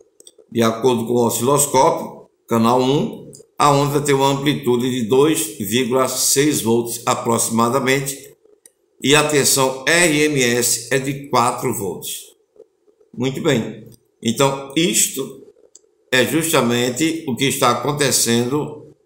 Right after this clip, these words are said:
neste pino do cristal. Então, perceba aí o fã. Fã F de formato, o formato tá correto,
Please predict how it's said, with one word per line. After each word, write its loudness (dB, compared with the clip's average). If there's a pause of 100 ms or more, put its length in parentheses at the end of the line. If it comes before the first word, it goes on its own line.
neste 2
pino -2 (480)
do 0
cristal. -2 (420)
Então, 0
perceba 4
aí 6
o 0
fã. -2 (380)
Fã 0
F -2
de 0
formato, 0 (260)
o 0
formato 2
tá 0
correto, 2